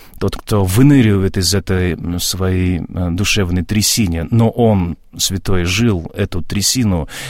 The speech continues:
пр-, проходил сквозь неё честно. Он нёс крест себя, потому что он в этом мире старался жить, как, э, жил подвига положник Христос.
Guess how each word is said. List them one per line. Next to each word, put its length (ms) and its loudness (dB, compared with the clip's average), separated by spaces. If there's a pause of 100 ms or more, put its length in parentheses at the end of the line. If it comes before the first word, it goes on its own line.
(160)
пр-, 220 2
проходил 500 4
сквозь 380 0
неё 240 2
честно. 560 0
Он 240 4
нёс 320 4 (240)
крест 500 4
себя, 540 0 (640)
потому 480 6
что 340 0
он 360 2 (200)
в 200 2
этом 340 4
мире 420 4 (320)
старался 680 2
жить, 440 0 (260)
как, 360 -4 (260)
э, 340 0
жил 400 0
подвига 600 0
положник 580 0
Христос. 720 -2